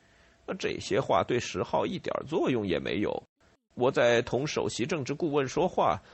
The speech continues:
呃，但他无疑是在奉命办事。呃，和首相打这场特别的背书之仗毫无意义。呃，于是我喃喃地说，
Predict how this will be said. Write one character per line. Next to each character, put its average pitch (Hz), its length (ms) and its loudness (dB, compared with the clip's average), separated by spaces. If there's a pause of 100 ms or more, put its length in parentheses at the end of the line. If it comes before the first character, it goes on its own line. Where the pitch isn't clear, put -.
(140)
呃， 147 100 -2
但 180 160 0
他 - 140 -4
无 160 260 -2
疑 156 240 -2
是 220 160 -4
在 - 140 0
奉 127 240 -2
命 113 180 -2
办 98 220 0
事。 - 340 -4 (400)
呃， 85 140 -4
和 101 240 2
首 - 300 -4
相 202 280 0
打 - 180 2
这 123 140 -2
场 - 240 -2
特 - 220 0
别 - 180 -2
的 - 100 -2
背 - 220 -4
书 196 280 -2
之 147 160 0
仗 104 240 4
毫 - 200 2
无 175 220 0
意 113 60 -4
义。 85 360 -2 (480)
呃， - 100 2
于 123 200 2
是 127 140 -2
我 98 180 2
喃 80 180 0
喃 127 220 0
地 185 100 2
说， 85 380 2